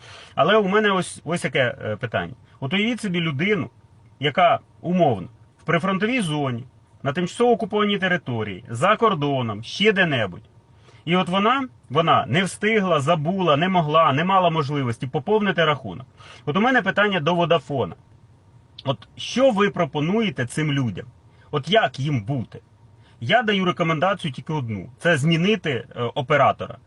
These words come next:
Це, ще раз кажу, не реклама когось іншого, не антиреклама. Просто це питання безпеки. От в даному випадку це питання безпеки. І, е, тут іще одна проблема, іще одна халепа цинізму. Коли ти поповнюєш рахунок, тобі пише:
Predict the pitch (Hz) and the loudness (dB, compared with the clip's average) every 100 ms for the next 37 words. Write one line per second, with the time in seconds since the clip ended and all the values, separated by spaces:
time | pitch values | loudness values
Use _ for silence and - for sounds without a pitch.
0 | _ _ - 196 170 196 190 - 143 139 | _ _ -2 -2 -2 0 0 0 -2 0
1 | 175 180 170 180 190 160 151 139 127 117 | 2 0 4 4 4 2 0 -4 -4 -6
2 | 98 - 101 156 175 185 170 156 - 120 | -6 -6 0 2 4 4 0 -2 0 0
3 | 95 87 - - - - 175 - 160 135 | 0 -4 -18 -20 -14 -2 -2 0 -2 -2
4 | - 185 214 170 175 196 185 113 143 - | 0 0 2 0 0 2 0 0 -2 -2
5 | - 143 98 - - _ _ 127 127 139 | -2 -2 -2 -8 -20 _ _ -6 -2 2
6 | 196 147 131 262 254 - 135 123 120 175 | 2 2 2 2 0 -4 -8 -6 -2 0
7 | 180 196 95 113 160 - 143 120 87 - | 2 0 0 0 -2 -2 -2 -2 -4 -12
8 | - _ _ _ _ _ - - - - | -20 _ _ _ _ _ -20 -20 -20 -20
9 | - - - 180 202 202 156 - 135 143 | -20 -20 -8 0 2 2 -2 -2 4 6
10 | 135 131 214 180 _ _ 175 - 220 190 | 6 4 0 -6 _ _ -6 0 4 4
11 | 143 135 127 110 101 90 127 202 175 175 | 4 0 -2 -2 -2 -2 -2 0 0 2
12 | 165 208 226 185 - 151 151 170 107 98 | 4 2 4 0 0 0 2 0 0 -4
13 | 80 - _ _ _ - _ 175 196 185 | -8 -20 _ _ _ -20 _ 0 2 0
14 | 170 - 285 254 190 139 143 - 107 90 | -4 0 2 2 0 -2 -6 -6 -10 -6
15 | - 196 202 175 113 | -2 -2 0 -2 -2